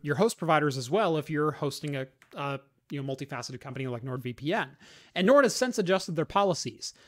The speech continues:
They didn't disclose the leak because, number one, they didn't know who to ex-, uh, who to disclose it to because it wasn't a,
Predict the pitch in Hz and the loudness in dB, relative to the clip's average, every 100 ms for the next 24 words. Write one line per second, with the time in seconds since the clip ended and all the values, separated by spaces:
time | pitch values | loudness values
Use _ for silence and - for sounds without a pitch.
0 | _ _ - 180 269 240 196 - 226 185 | _ _ 2 4 4 2 0 4 4 4
1 | 180 202 214 - 180 175 156 175 165 180 | 2 2 0 2 2 2 2 0 2 2
2 | 156 170 175 151 - 196 160 131 - - | 2 2 2 -2 0 2 2 0 -4 -8
3 | - 165 147 127 123 _ _ - 196 170 | -4 0 2 0 -4 _ _ 0 2 4
4 | 147 - - 170 214 196 - - 113 151 | 2 0 0 2 2 2 -8 -10 -12 -14
5 | - 170 - 147 143 165 147 175 196 170 | -6 -4 0 0 0 0 2 2 4 2